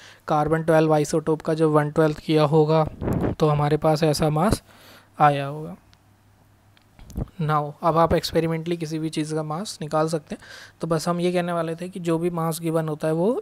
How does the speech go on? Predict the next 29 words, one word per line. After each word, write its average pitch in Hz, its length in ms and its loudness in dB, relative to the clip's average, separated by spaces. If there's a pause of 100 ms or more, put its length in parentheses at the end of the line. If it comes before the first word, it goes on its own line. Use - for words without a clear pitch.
एएमयू 156 340 0
में 156 160 -2
given 147 280 -6
होता 147 200 -4
है। 180 140 -2 (520)
और 170 300 2
again 175 300 0
आप 190 120 0
फिर 226 240 2
दोनों 196 300 2
definition 180 520 -2
पढ़िए, 180 360 2
difference 170 500 -2
लिखिए, 175 340 -2
तो 180 140 -8
दोनों 165 320 0
का 180 100 2
difference 175 520 -2
एएमयू 165 380 2
और 175 80 2
gram 165 280 0
में 170 160 -4
one 165 340 0
atom 160 360 -2
और 165 120 2
one 156 200 -2
mole 151 380 -2
का 151 200 -2
ही 185 300 -4